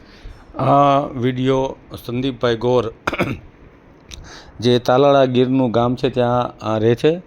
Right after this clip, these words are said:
અને એનો છે. શેર બજારમાં ખૂબ સારું કામ કરે છે, કરિયાણાની દુકાન પણ છે, એંસી હજાર જેવી મહિનાની આવક છે અને ખેતીની જમીન પણ છે. એના નાના ભાઈઓએ બે લવ મેરેજ કરી લીધા, કરી લીધા છે, એટલે એમનું થોડુંક, અ, થવામાં મોડું થયું છે.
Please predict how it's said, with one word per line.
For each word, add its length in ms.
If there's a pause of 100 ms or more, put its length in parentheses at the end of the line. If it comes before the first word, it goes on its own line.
(380)
અને 140
એનો 200
છે. 320
શેર 260
બજારમાં 460
ખૂબ 160
સારું 260
કામ 220
કરે 160
છે, 160
કરિયાણાની 520
દુકાન 280
પણ 200
છે, 240 (460)
એંસી 340
હજાર 220
જેવી 220
મહિનાની 400
આવક 280
છે 180 (680)
અને 300
ખેતીની 440
જમીન 280
પણ 200
છે. 200
એના 220
નાના 320
ભાઈઓએ 420
બે 440 (440)
લવ 180
મેરેજ 280
કરી 220
લીધા, 240
કરી 300
લીધા 300
છે, 200 (500)
એટલે 300
એમનું 560
થોડુંક, 220 (200)
અ, 360
થવામાં 480
મોડું 240
થયું 200
છે. 200